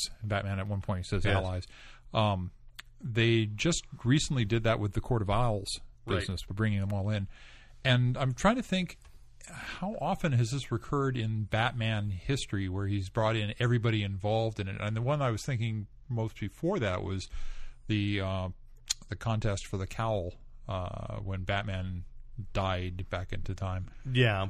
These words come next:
Speaker 2: but Batman wasn't there. That wasn't his, it was, um,
Speaker 1: Right, but
Speaker 2: you
Speaker 1: it
Speaker 2: know,
Speaker 1: did involve, the storyline involved all the different characters.
Speaker 2: there have been a
Speaker 1: Yeah.
Speaker 2: lot of major events that have brought in all the different characters, but this one has a different sense of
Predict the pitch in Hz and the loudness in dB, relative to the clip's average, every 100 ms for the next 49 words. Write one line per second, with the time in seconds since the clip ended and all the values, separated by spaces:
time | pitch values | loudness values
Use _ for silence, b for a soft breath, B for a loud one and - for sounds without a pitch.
0 | - 117 104 120 113 107 101 92 90 123 | 2 2 4 4 4 4 2 -2 2 4
1 | 104 95 98 98 104 104 98 104 104 101 | 4 4 2 0 0 0 0 -2 -2 -2
2 | 101 98 - 107 104 101 - 120 107 - | -4 -4 0 0 0 -2 0 2 2 0
3 | - 147 143 120 147 127 127 117 135 135 | 2 6 8 8 6 6 2 6 6 6
4 | 113 - 156 139 120 113 101 107 104 - | 4 0 2 2 2 0 0 0 0 0
5 | 110 110 101 98 - 92 113 107 104 180 | 0 2 0 -2 -4 -4 0 0 2 4
6 | 196 214 185 160 175 170 151 127 131 120 | 4 4 2 6 8 6 6 4 4 4
7 | 120 117 113 110 117 113 110 104 107 110 | 4 4 2 2 2 2 -2 0 4 4
8 | 104 104 104 98 95 95 117 101 92 98 | 4 2 0 0 -4 -2 0 0 -4 -6
9 | 104 120 123 113 107 98 98 101 101 104 | -4 -4 -2 -2 -2 -4 -6 -4 0 0
10 | - - 101 95 - 92 90 90 87 | -2 -4 -6 -8 -10 -6 -6 -6 -8